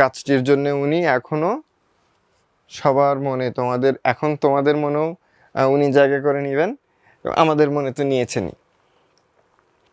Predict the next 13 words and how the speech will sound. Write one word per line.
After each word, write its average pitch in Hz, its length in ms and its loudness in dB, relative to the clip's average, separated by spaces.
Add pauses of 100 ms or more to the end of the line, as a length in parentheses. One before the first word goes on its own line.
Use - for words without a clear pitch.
(200)
অনুক্রমটি 220 460 4
দেখো, 143 320 -2 (400)
শূন্য 196 560 2
এক 127 240 2
এক, 131 240 2 (460)
দুই 147 260 4 (160)
তিন, 143 300 -2 (640)
পাঁচ 185 360 0
আট, 170 280 2 (200)
তেরো, 143 400 2
একুশ, 143 560 -6 (100)
চৌত্রিশ, 165 680 0
পঞ্চান্ন, 123 580 -2